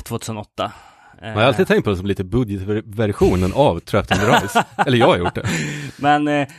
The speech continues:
Speaker 1: då tycker jag du ska lyssna på Dirty Moneys fullängdare, eller ja,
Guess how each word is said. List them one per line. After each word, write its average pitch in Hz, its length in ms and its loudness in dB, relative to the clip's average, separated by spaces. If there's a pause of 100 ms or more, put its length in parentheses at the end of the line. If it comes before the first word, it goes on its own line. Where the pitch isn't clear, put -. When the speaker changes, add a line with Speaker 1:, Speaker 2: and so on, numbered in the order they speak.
(140)
Speaker 1:
då 135 320 -4
tycker 170 160 -2
jag 160 80 4
du 139 40 0
ska 156 120 -4
lyssna 147 260 0
på 135 120 -4
Dirty 127 300 0
Moneys 117 500 -2
fullängdare, 123 760 2
eller 110 140 0
ja, 90 140 0